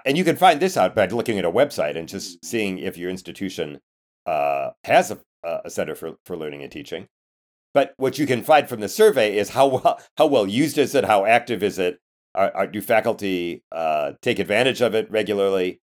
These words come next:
And, and beyond just that, do they feel as though, uh, they're getting mentored by more experienced faculty who can help them, uh,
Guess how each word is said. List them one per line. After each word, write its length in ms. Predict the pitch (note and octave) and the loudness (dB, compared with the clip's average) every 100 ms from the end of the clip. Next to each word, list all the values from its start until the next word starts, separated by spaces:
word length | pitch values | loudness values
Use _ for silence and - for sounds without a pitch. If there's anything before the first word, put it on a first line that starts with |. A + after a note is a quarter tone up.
| _ _ | _ _
And, 300 | G#2 G2 F#2+ - G#2 | -4 -4 -6 -8 -6
and 120 | G2 | -4
beyond 400 | B2+ D#3+ F3 C3+ | 2 4 4 2
just 200 | A2+ - | -4 0
that, 260 | D3+ C3 - | 2 2 0
do 80 | A2+ | -4
they 160 | G#2+ | -2
feel 360 | F#2+ B2 B2+ A2+ | -4 -2 0 0
as 180 | G2 - | -2 -2
though, 400 | G2 F2 E2+ D#2+ _ _ _ _ _ | 0 2 0 -4 _ _ _ _ _
uh, 180 | F#2+ E2 | -2 -2
they're 180 | E2+ F#2+ | -2 0
getting 320 | G#2 F#2 F2+ | 0 -2 -2
mentored 440 | G#2 A#2 G2 E2 | -2 -2 -4 -4
by 420 | F2 E2 D#2 D#2 - | 0 0 0 -4 -12
more 440 | F#2+ F2+ D#2+ D#2+ D2 _ | -10 -6 -6 -6 -12 _
experienced 560 | - - D#3 D3 G2 - | -20 -4 0 2 -2 -2
faculty 480 | F#2+ E2 F2+ E2 D#2 | -2 -2 -4 -8 -10
who 100 | F2+ | -10
can 160 | E2+ | -10
help 240 | D#2 F#2 - | -2 -2 -2
them, 320 | D#2 C#2+ C2+ _ _ _ _ _ | -4 -4 -12 _ _ _ _ _
uh, 220 | F2+ D2+ | -6 -6